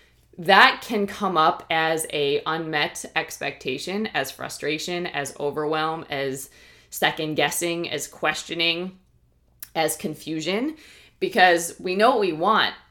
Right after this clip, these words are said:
but we think we have an idea of what it takes, but we don't really know what it takes or who we have to become to have the capacity to steward it well, okay? So we really, for example, let me give a way to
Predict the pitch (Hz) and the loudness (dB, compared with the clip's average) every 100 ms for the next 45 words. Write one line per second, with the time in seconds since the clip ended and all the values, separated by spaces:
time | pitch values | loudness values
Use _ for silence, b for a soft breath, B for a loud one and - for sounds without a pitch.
0 | _ 175 170 175 - 233 269 254 - - | _ 2 2 2 -2 -2 -2 -4 -8 -20
1 | _ 185 180 185 175 170 156 147 156 208 | _ -10 -4 -2 0 2 0 -2 -2 0
2 | 202 147 139 143 139 - 143 131 - 147 | 2 0 -2 -2 -4 -6 -8 -8 -8 -4
3 | 175 190 156 160 139 131 160 - 120 - | -2 -2 -2 -2 -2 0 0 0 -4 -10
4 | - - - - 156 120 - 196 190 185 | -12 -12 -14 -8 -8 -6 -2 0 0 -4
5 | 180 175 - 143 - - 165 143 139 - | -2 -4 0 -2 -2 -10 -10 -10 -12 -14
6 | - 180 170 123 117 170 b b b b | -4 0 0 -2 -8 -16 b b b b
7 | b - 156 160 156 165 165 - 143 156 | b -12 2 2 2 -2 -6 2 2 2
8 | - 143 135 131 - 147 139 139 - 151 | -4 -6 -8 -8 -8 -8 -8 -10 -8 -2
9 | 170 131 - - 95 190 _ _ 151 160 | 0 0 -4 -6 -6 -8 _ _ -10 0
10 | 139 156 226 B B B B B - 180 | 2 2 -2 B B B B B 2 4
11 | 185 220 202 214 240 262 254 - _ - | 4 2 6 6 4 0 -2 -6 _ -6
12 | - 214 196 147 117 123 156 175 160 170 | 2 4 4 0 0 -2 -2 -2 2 2
13 | 160 156 - - 165 147 147 143 139 - | 2 -4 -12 -8 -4 0 2 0 -2 -8
14 | 147 143 139 139 143 | -6 -6 -6 -6 -8